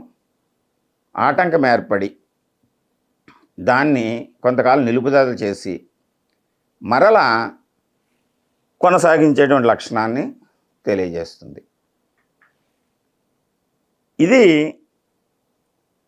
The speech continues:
ఓవర్‌లాప్ అయితే ఒకేసారి ఒకటి కొనసాగిస్తూ మరొక దాన్ని ప్రారంభించేటువంటి లక్షణాన్ని తెలియజేస్తుంది.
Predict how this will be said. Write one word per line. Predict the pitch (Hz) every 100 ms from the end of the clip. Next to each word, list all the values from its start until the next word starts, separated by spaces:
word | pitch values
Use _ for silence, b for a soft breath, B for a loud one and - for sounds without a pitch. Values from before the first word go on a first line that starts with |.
| -
ఓవర్‌లాప్ | 127 160 180 175 175
అయితే | 170 170 233 254 - _ _ _ _ _ _ -
ఒకేసారి | 127 151 214 208 165 165 156 127 123 _ _ _ -
ఒకటి | 127 143
కొనసాగిస్తూ | - 123 139 165 165 170 - 269 - _ _ _ _ _ _ _ _ _ -
మరొక | 147 147
దాన్ని | 139 135 147 220 - _ _ _ _ _ _ -
ప్రారంభించేటువంటి | 135 143 139 131 120 117 120
లక్షణాన్ని | 107 - 113 107
తెలియజేస్తుంది. | 101 98 92 90 - 80